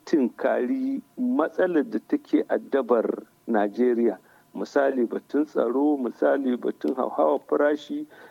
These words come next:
da, da yunwa da talauci, wa'annan da tashe-tashen hankali, wa'anda su ne suka addabi 'yan Najeriya. Don haka su 'yan siyasar abin da suke yi kawai abin da yake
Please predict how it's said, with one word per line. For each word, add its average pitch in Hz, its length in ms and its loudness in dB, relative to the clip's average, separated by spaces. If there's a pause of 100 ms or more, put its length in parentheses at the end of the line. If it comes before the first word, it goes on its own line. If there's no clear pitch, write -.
da, 127 120 2
da 117 920 2
yunwa 143 1040 4
da 107 140 -2 (100)
talauci, 156 640 0 (320)
wa'annan 156 960 0 (300)
da 135 100 2
tashe-tashen - 720 0
hankali, - 360 -2
wa'anda 143 440 2
su 202 320 -2
ne 180 220 4
suka - 340 -2
addabi 117 400 -2
'yan 156 240 2
Najeriya. 123 560 0 (400)
Don 156 140 2
haka - 300 0
su 208 380 -2
'yan 214 160 4
siyasar 190 540 2 (420)
abin 165 300 2
da 156 80 4
suke - 340 -2
yi 160 240 2
kawai 160 400 -2 (200)
abin 175 540 0
da 113 380 2 (560)
yake 151 640 2